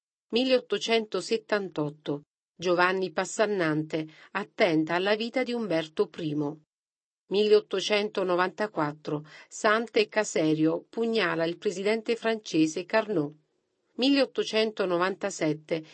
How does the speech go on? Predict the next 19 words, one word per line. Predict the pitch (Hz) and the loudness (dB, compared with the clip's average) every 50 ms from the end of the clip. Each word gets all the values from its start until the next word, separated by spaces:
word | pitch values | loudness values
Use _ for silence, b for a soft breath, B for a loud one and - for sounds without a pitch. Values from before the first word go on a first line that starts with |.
| B B B | B B B
Michele | - 208 190 175 - 214 208 208 202 185 185 | -6 -4 -4 0 2 4 4 4 4 2 2
Angiolillo | 180 180 180 165 190 190 185 185 180 165 165 165 160 160 170 175 - - - _ _ | 2 0 0 -2 -2 -4 -4 -4 -4 -4 -2 0 0 0 0 -2 -6 -14 -20 _ _
uccide | 220 233 226 220 - - 233 214 175 175 | -4 -4 -2 -2 -2 -2 -2 0 2 2
il | 170 160 156 | 2 2 -2
capo | - - 190 180 185 175 180 175 | -4 0 2 2 2 2 0 0
del | 165 165 160 | 2 0 0
governo | 156 170 170 165 180 196 196 180 175 170 | 0 0 2 2 2 0 0 0 -2 -2
spagnolo | 165 - - - 170 160 160 165 170 180 185 190 185 185 180 175 175 175 _ _ _ - | -2 -4 -4 -4 -2 0 0 0 0 2 2 0 2 2 2 2 2 -2 _ _ _ 0
Cánovas | - 214 208 196 214 220 220 214 220 220 226 - - - 220 | 4 4 4 4 4 2 2 2 2 0 0 -2 0 0 2
del | 214 214 220 214 | 2 4 2 0
Castillo. | - - 233 226 - - - - 180 156 151 151 151 156 156 156 156 - _ _ _ _ _ _ _ _ _ _ _ _ _ _ _ _ _ _ | 2 0 -2 -2 -2 -8 -10 -8 -6 -4 -4 0 0 0 0 0 -2 -8 _ _ _ _ _ _ _ _ _ _ _ _ _ _ _ _ _ _
Milleottocentonovantotto. | - 220 262 285 285 269 214 214 - 190 180 - 214 214 214 214 214 202 185 185 196 208 208 196 190 185 175 156 - 165 156 151 156 156 - - 156 156 156 b b b b b _ | -2 2 2 4 4 4 2 0 -2 -6 -4 0 2 2 2 2 0 -2 0 2 2 2 4 2 2 0 -2 -2 0 0 0 0 0 -4 -4 -4 -4 -4 -4 b b b b b _
Luigi | 185 180 175 208 233 233 220 202 226 | -4 -4 -2 -2 -2 -2 -2 -2 -2
Luccheni, | 214 220 214 - - - 208 165 156 151 151 151 156 160 - _ _ _ | -2 -2 -4 -4 0 2 4 4 4 4 4 2 0 -2 -4 _ _ _
dalla | _ 156 160 165 160 160 156 | _ -2 0 0 2 2 2
morte | 160 180 185 202 208 208 - - 208 190 | 2 2 0 0 0 -4 -6 -4 -2 0
all'imperatrice | 185 180 180 175 175 160 156 165 156 160 160 156 - 214 214 214 - - 220 | 0 0 0 -2 -2 -2 -2 -2 0 0 -2 -4 -4 -6 -6 -6 -2 -2 -2
Elisabetta | 196 190 190 165 214 208 208 185 175 160 151 156 - - 165 160 165 - | -2 -2 -4 -2 0 0 2 4 2 2 0 -2 -6 -6 -6 -6 -6 -8
Sissi | - - - 190 160 156 - - - 190 180 | -12 -12 -10 -10 -10 -10 -12 -12 -10 -10 -10